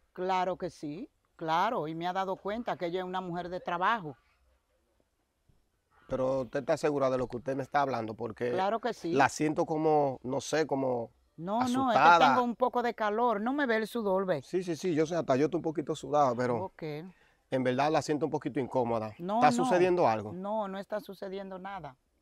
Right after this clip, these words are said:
Speaker 2: ¿Seguro?
Speaker 1: Claro que sí. ¿Qué pasó?
Speaker 2: Llámeme a Robbie y a Leticia, por favor.
Speaker 1: ¡Robert!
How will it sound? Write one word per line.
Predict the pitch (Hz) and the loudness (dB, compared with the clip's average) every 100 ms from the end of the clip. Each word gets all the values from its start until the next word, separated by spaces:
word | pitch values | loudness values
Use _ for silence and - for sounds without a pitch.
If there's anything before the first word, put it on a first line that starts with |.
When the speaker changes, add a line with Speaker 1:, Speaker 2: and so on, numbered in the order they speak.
| _ | _
Speaker 2:
¿Seguro? | - - 123 151 131 110 _ | -16 -6 0 2 0 -4 _
Speaker 1:
Claro | - 165 185 202 | -8 -2 -2 -2
que | 196 | -8
sí. | - 190 208 127 _ _ _ _ _ _ _ _ _ _ _ _ _ _ - - - - _ _ - | -8 -8 -8 -10 _ _ _ _ _ _ _ _ _ _ _ _ _ _ -20 -20 -20 -20 _ _ -10
¿Qué | 302 | -4
pasó? | 190 - 143 151 _ - | -4 -4 -10 -16 _ -6
Speaker 2:
Llámeme | 127 151 160 | -2 2 2
a | 151 | 2
Robbie | 131 120 120 | 2 -2 -2
y | |
a | |
Leticia, | 117 107 110 - | -4 -4 -8 -10
por | 113 | -12
favor. | 117 107 - _ _ _ - | -10 -12 -16 _ _ _ 0
Speaker 1:
¡Robert! | 294 370 403 381 359 277 160 | 8 10 10 10 8 6 0